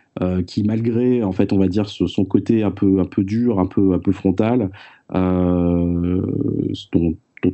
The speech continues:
on a beaucoup parlé ici, euh, ce côté un peu froid, euh, qui est quand même assez universel, et je pense que c'est pour ça aussi que le film a, a, a très bien marché. Euh,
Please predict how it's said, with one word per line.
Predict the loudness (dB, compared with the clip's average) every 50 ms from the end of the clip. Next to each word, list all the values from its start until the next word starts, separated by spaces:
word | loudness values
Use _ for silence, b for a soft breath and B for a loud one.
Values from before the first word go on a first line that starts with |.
| 4
on | 4 4
a | 4
beaucoup | 4 0 -2 -2 -2
parlé | 0 0 2 2 2
ici, | 2 0 -2 -4 -4 -2 0 0
euh, | 0 -2 -2
ce | -4 -2
côté | 0 0 2 2 2
un | 0
peu | 2 0 -2 -2
froid, | 0 -2 -2 -2 -2 -8 B B B B B B B _
euh, | 0 0 2 2 2 2 0 0
qui | -2 -4 -2
est | 0
quand | 2 4
même | 4 4 2 2
assez | -2 -4 0 0 0
universel, | 0 2 2 2 2 0 2 0 0 0 0
et |
je | -2 -2
pense | -2 -4 -4 0
que |
c'est | -2 0 0
pour | 0 -2
ça | 0 0 -2
aussi | -2 -2 -4 -2
que | 0 0
le | 0 0
film | 0 0 0 2
a, | 2 0 -2
a, | -2 0 0 0 0 0
a | -6
très | -2 -2 -2 0
bien | 2 2
marché. | 2 2 0 -4 -2 -4 -4 -4 -4 B B B B B B B B B B -2
Euh, | 0 2 2 2 2 2 2 2 2 2 2 2 2 2 2 2 2 2 2 2 2 2 0